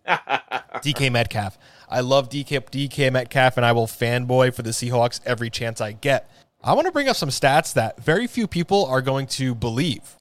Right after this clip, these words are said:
Speaker 2: And my, my hypothesis here is the problem with D K Metcalf was the price and the productivity in twenty twenty-one. He went very early in drafts, and he finishes wide receiver twelve, but he left a lot of bad taste in players' mouth around the middle of the season. What happened at the middle of the season? Well,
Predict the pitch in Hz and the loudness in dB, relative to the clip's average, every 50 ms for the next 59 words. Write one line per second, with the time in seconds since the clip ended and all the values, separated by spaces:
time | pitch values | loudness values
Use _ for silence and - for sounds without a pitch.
0 | _ _ - - 120 131 143 156 185 202 175 110 143 151 160 165 165 160 160 160 | _ _ -10 -6 -4 0 2 2 2 2 0 0 0 2 2 2 2 0 0 -2
1 | 156 127 127 143 151 - 185 180 202 - - 190 147 - - 120 120 123 - 123 | -2 -2 0 0 2 4 4 4 4 2 0 -6 -4 -2 -2 0 0 0 -2 -2
2 | - 147 147 170 180 175 - - 160 - 147 135 131 135 - - 175 185 196 - | 0 0 0 0 0 -4 -4 -4 -6 -4 -2 -2 -2 -2 0 0 -2 -2 -2 -6
3 | - _ _ _ _ _ _ - 127 139 143 131 123 127 - - - 170 208 233 | -8 _ _ _ _ _ _ 0 2 2 2 2 0 -2 -2 2 2 2 2 2
4 | - - - 151 156 147 - 165 156 147 147 - - 156 143 147 135 117 107 - | -2 -4 -2 -2 -2 0 2 2 2 2 2 2 -2 -2 -2 -2 -4 -4 -4 -4
5 | 113 110 107 - - 110 107 104 104 107 110 110 _ _ - 139 135 139 131 117 | -4 -4 -4 -4 -4 -6 -4 -4 -4 -6 -6 -8 _ _ -8 -2 -2 0 0 -2
6 | 123 107 110 127 127 127 143 151 143 143 147 151 160 165 160 139 143 135 131 135 | -6 0 2 4 6 6 6 4 4 2 2 2 2 0 0 4 4 6 6 6
7 | 139 - - 135 139 143 143 - 220 254 240 - 269 - 175 165 160 185 180 190 | 4 0 -6 -6 -6 -6 -4 -4 -4 -4 -4 -6 -6 -4 -2 -2 -2 0 -2 -2
8 | 180 - - 196 175 180 175 - - - - 220 196 131 101 90 - - - - | -2 -4 -4 -4 -6 -6 -6 -8 -6 0 4 4 4 4 2 -2 -10 -16 -20 -18
9 | - - 131 127 131 135 143 - - 120 123 127 127 139 151 151 143 160 156 151 | -10 -6 -4 -2 0 0 0 0 -2 -4 -2 -2 0 0 -2 0 2 2 2 2
10 | - - 151 151 151 - 156 139 - 147 139 139 135 135 139 135 135 139 - - | 0 0 -2 -2 -2 -4 -6 -2 2 2 2 2 2 0 0 2 2 0 0 -2
11 | 113 117 117 117 117 120 120 123 123 120 - 107 113 117 113 113 110 113 117 117 | -6 -2 0 0 0 0 0 -2 -4 -6 -10 -6 -4 -4 -4 -4 -4 -2 -2 -2
12 | 113 117 120 - - 107 107 107 107 104 107 107 - - 180 190 170 - 117 92 | -2 -2 -4 -4 -4 -6 -4 -4 -6 -8 -6 -4 -4 -4 -2 -2 -2 -2 -4 -6
13 | - _ _ _ _ _ _ - 139 156 180 202 220 214 220 208 208 - 208 196 | -8 _ _ _ _ _ _ -10 -8 -2 0 0 0 0 0 -2 0 0 0 -2
14 | 196 208 208 208 - - 226 233 226 208 175 156 165 175 170 - | 0 0 0 -2 -2 -2 -4 -4 -2 2 2 4 4 2 0 -2